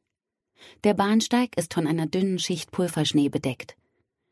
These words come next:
Nicht ein einziger Schuhabdruck verschandelt das makellose Weiß.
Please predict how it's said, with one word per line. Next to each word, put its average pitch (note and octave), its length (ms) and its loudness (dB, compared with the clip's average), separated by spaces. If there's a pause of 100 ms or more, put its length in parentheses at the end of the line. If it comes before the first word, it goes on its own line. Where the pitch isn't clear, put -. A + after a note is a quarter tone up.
(180)
Nicht G#3 260 2
ein G3 180 0
einziger G3+ 460 0
Schuhabdruck D3+ 760 -2
verschandelt D3 560 0
das C#3+ 160 -4
makellose C#3+ 640 0
Weiß. - 360 -6